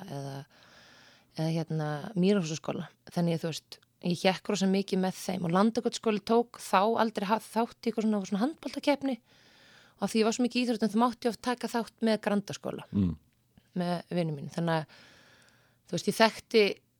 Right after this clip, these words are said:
Speaker 1: þekkti krakka í öðrum skólum þegar ég fór í Hagaskóla, þannig að það svona bjargaði mér. Ekki það ég hafi ekki verið algjör lúði í Hagaskóla.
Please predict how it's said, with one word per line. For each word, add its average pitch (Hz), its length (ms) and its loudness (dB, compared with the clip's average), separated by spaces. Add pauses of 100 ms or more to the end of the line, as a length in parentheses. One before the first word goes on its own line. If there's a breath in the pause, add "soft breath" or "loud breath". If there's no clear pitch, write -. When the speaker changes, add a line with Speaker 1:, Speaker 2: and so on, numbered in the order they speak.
(640)
Speaker 1:
þekkti 208 360 0
krakka 208 380 2
í 196 120 4
öðrum 190 180 0
skólum 190 400 0
þegar 165 120 -2
ég - 60 -8
fór 165 140 0
í 151 60 -2
Hagaskóla, 147 480 -6
þannig 147 240 -10
að - 560 -20
það 165 120 -6
svona 156 200 -6
bjargaði 143 280 -6
mér. - 140 2
Ekki - 240 -4
það 196 140 4
ég 190 40 6
hafi 185 140 4
ekki 190 100 0
verið 170 140 4
algjör 202 320 0
lúði 220 340 2
í 214 60 2
Hagaskóla. 220 460 -2